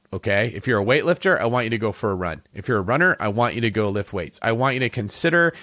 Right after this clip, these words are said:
signing up for, like, a beginner's martial arts class that's just super introductory level. I don't want you to go into U F C gym and rolling around with some twenty-two-year-old psychopaths. Okay. I want you to read if you're used to Audible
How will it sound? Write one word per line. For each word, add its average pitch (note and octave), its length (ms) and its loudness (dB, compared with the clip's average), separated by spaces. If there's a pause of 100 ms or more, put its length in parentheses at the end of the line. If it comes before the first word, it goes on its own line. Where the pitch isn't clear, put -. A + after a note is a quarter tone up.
(220)
signing D3 460 0
up C3+ 140 2
for, B2+ 180 0
like, A2+ 300 2
a A#2+ 100 2
beginner's A2 600 0
martial G2 520 0
arts G#2 220 2
class B2 380 0
that's G#2+ 240 0
just - 220 -6
super A2+ 840 2
introductory G2+ 600 0
level. G2 220 2
I F#2+ 60 4
don't G2+ 80 0
want G2+ 180 -2
you G#2+ 40 -4
to F#2+ 60 -6
go G2+ 120 2
into F#2 100 2
U G2 180 4
F F#2 80 0
C G2 220 0
gym E2+ 320 -2
and D#2+ 160 -4
rolling F2 240 2
around F2 280 0
with E2+ 120 -6
some E2+ 120 -6
twenty-two-year-old E2 800 -4
psychopaths. - 720 -8
Okay. F#2 320 0 (460)
I C#3+ 80 0
want C#3+ 280 2
you C#3 120 2
to B2 180 2
read C3 380 4
if D#3 160 0
you're A#2+ 80 4
used A2+ 240 0
to - 80 0
Audible C3+ 480 4